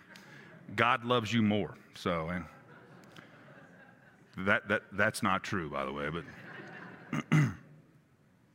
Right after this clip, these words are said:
Matthew chapter five, verse one. Seeing the crowds, he went up on the mountain, and when he sat down, his disciples came to him.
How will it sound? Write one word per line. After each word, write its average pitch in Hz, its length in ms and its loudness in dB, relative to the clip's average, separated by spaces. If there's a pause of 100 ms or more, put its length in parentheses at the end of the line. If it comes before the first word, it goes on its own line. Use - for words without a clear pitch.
(720)
Matthew 165 340 4
chapter 160 340 6
five, 139 360 6
verse 123 220 4
one. 85 300 4 (1300)
Seeing 208 320 6
the 208 80 4
crowds, 151 760 4 (200)
he 135 120 2
went 156 200 6
up 170 240 4
on 147 120 6
the 147 60 6
mountain, 139 600 4
and 110 220 4
when 180 160 6
he 175 160 8
sat 151 360 6
down, 107 360 6
his 113 200 4
disciples 143 640 4
came 147 320 2
to 82 120 2
him. 71 320 -4